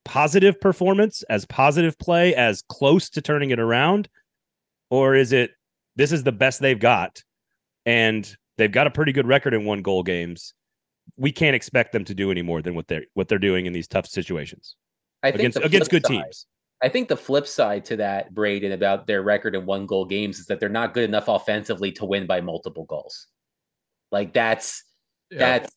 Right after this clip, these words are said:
Speaker 2: I
Speaker 1: Yep.
Speaker 2: think that is, that is the flip side. It, it's not a bad thing that they can win one goal games. Don't get me wrong, but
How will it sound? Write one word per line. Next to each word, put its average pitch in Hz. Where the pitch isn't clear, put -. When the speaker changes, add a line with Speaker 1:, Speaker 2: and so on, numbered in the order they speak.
Speaker 2:
I 135
Speaker 1:
Yep. 139
Speaker 2:
think 123
that 127
is, 127
that 131
is 104
the 113
flip -
side. 92
It, 160
it's 170
not 214
a 156
bad 151
thing 110
that 101
they 110
can 104
win 95
one 90
goal 82
games. 67
Don't 139
get 131
me 98
wrong, 104
but 135